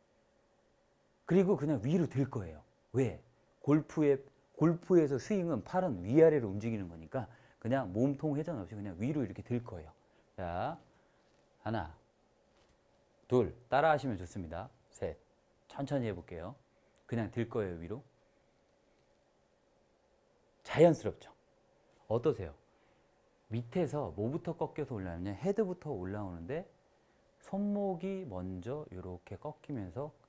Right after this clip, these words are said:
그 다음에 팔이 올라오고 마지막에 팔꿈치가 올라와요. 이게 진짜 말도 안 되게 중요한 거예요. 왜? 이게 자연스러운 거야, 인간은. 내 몸은 그렇게 만들어졌어.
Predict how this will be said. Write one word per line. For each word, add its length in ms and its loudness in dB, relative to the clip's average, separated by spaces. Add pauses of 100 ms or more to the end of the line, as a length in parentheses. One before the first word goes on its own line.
(120)
그 200 -4
다음에 460 -10 (460)
팔이 340 2
올라오고 640 -2
마지막에 500 -6
팔꿈치가 640 -6
올라와요. 400 -14 (1600)
이게 280 2
진짜 500 -4
말도 420 4
안 120 4
되게 180 6
중요한 380 -4
거예요. 300 -10
왜? 320 4 (380)
이게 220 6
자연스러운 680 6
거야, 300 8
인간은. 720 2
내 140 8
몸은 420 8
그렇게 260 2
만들어졌어. 920 2